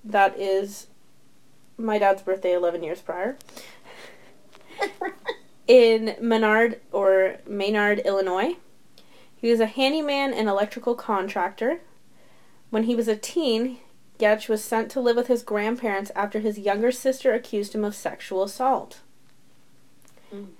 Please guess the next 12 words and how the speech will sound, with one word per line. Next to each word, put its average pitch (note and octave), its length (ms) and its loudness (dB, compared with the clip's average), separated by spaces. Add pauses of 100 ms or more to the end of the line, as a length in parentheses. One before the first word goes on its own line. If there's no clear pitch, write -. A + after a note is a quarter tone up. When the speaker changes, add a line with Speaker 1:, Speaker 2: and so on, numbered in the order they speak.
(220)
Speaker 1:
He C#4+ 160 -2
was C#4+ 120 4
also E4+ 420 6
buddies C4 600 4
with A#3 260 4
the A#3+ 80 -2
good A#3+ 260 4
old B3+ 240 8
John G#3 300 4
Wayne A#3 220 2
Gacy. C4 600 2
Speaker 2:
<laughs> - 60 -20